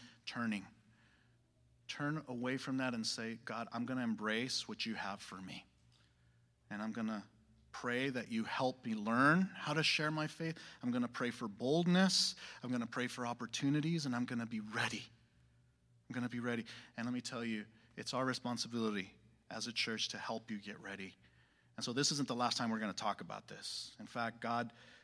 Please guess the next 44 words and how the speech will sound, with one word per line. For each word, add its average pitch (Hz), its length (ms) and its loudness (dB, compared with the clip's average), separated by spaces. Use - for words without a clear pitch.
has - 120 -12
made 113 160 -2
it 107 80 -6
clear 113 280 -2
that 104 140 -6
he 139 140 -6
wants 131 280 0
us 107 80 -2
to 117 100 -2
be 110 140 -2
the 98 120 -6
theme 113 380 2
of 98 120 -6
next 101 340 0
year 104 240 -2
for 98 200 -8
our 98 100 -6
church. - 560 -4
And 104 100 -2
in 104 100 0
my 117 180 2
mind, 113 320 4
I 110 120 2
envision 110 800 0
each 135 260 -2
and 127 100 2
every 123 180 2
one 113 220 4
of 98 140 0
you 92 320 -4
learning 127 280 2
the 135 80 0
gospel 135 560 -2
and 107 120 -10
sharing 113 480 0
it 101 100 -6
with 101 160 -10
at 104 100 -6
least 110 280 -2
one 110 180 2
person 104 420 -2
in 98 100 -4
your 98 140 -4
life, 95 500 -6